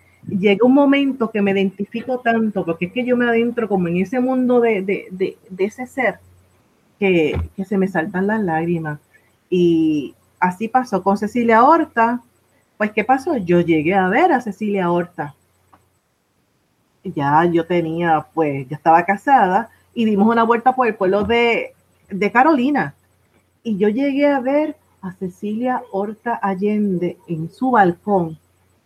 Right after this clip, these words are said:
Y ya, claro está, ya estaba, tenía su edad, pero me, me llamó la atención porque sí tenía un turbante. Y son imágenes que las retrato y se me quedaron ahí.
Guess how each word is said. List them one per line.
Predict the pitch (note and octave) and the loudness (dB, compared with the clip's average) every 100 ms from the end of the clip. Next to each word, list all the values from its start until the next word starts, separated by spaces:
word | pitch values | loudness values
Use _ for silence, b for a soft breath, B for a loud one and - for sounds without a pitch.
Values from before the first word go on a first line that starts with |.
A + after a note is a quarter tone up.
| _ _ _ _ _ _ _ | _ _ _ _ _ _ _
Y | G#3 F3 | -6 -4
ya, | D3+ F3 | -2 -4
claro | E3+ D#3+ | -2 -4
está, | D#3+ D4+ G#3+ | -2 -2 0
ya | E3+ | -4
estaba, | - F#3 G3 G3+ - | -2 0 2 0 -2
tenía | E3 E3+ | -4 -4
su | G3 A#3+ | -4 2
edad, | B3+ B3+ B3+ B B _ _ _ | 4 2 0 B B _ _ _
pero | B3+ B3 A#3 A3 - | 2 4 4 2 -2
me, | A#3+ A#3+ B3 B3 A#3+ G3+ | -6 -2 0 4 4 2
me | A3 G#3+ A3+ A3+ | -2 0 0 2
llamó | G#3+ G#3+ | 2 2
la | B3 | 0
atención | C4+ C4+ D4+ | -2 -4 -4
porque | B3+ F#3+ F#3 | -4 -6 -4
sí | E4 | -2
tenía | D#4+ A3+ G3 | 0 0 0
un | G3+ | -2
turbante. | B3+ A#3+ F#3 D3+ D3+ D3+ D3 D#3+ _ _ - | -2 -2 0 -2 -4 -6 -6 -6 _ _ -10
Y | |
son | G3 A#3 | 0 2
imágenes | C4 C4+ C4+ C#4 A#3+ A#3 | 4 2 2 2 2 0
que | G#3+ | 0
las | F#3+ F#3+ | 0 0
retrato | F#3 A3 C4+ C4+ | -2 2 2 0
y | G3+ | -4
se | F#3+ | -4
me | F3+ | -6
quedaron | F3 D#3 D#3+ E3 G3+ | -4 0 2 2 0
ahí. | G3 D#3 D3+ | -2 -4 -8